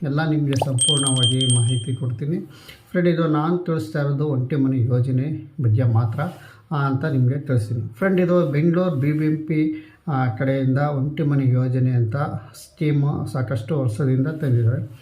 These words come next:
ಅದೇ ಥರ ಎರಡು ಸಾವಿರದ ಇಪ್ಪತ್ನಾಲ್ಕು ಇಪ್ಪತ್ತೈದನೇ ಸಾಲಿನ ಒಂಟಿ ಮನೆ ಸ್ಕೀಮನ್ನು ಮ-, ತಂದಿದ್ದಾರೆ. ಆಗಲೇ ಸಾಕಷ್ಟು ಅರ್ಜಿಗಳು ಸಲ್ಲಿಸಿದ್ದಾರೆ.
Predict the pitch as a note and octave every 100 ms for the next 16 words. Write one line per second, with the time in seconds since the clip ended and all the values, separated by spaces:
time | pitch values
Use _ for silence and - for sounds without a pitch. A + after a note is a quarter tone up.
0 | - - - D#3 F#3 F#3+ F#3 F#3 D#3 C#3+
1 | - E3 D3+ C3+ D#3+ D3+ D#3 D#3 D#3+ C3
2 | - C#3 - C3 C3+ B2+ G#2+ B2+ B2+ B2+
3 | F3 - - - D#3 D#3 E3+ F#3 E3+ E3
4 | D#3+ - - - F3+ E3+ D3+ C3 F3+ F#3+
5 | - - - D#3+ C#3 C3 A#2 - D#3+ D3
6 | C3+ C3 D#3+ D#3+ E3+ - D#3 D#3 D3+ -
7 | C#3 C3 C#3 D3 D#3+ D3 - D#3 D#3+ E3+
8 | B2 A#2+